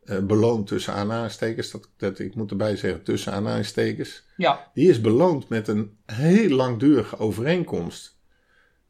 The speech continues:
Speaker 1: Dus, ja, ik denk wel, ze hebben gegokt. Ze hebben een zwe-,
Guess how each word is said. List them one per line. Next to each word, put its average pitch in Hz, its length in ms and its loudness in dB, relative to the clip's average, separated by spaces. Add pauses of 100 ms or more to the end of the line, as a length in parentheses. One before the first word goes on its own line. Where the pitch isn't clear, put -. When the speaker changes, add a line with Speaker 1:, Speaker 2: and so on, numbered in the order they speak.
(100)
Speaker 1:
Dus, - 460 -6
ja, 131 540 -6 (120)
ik 131 260 -4
denk 147 200 0
wel, 160 360 0
ze - 160 -2
hebben 131 220 4
gegokt. - 640 -4 (1200)
Ze - 160 -6
hebben 135 280 0
een 117 80 -2
zwe-, - 240 -4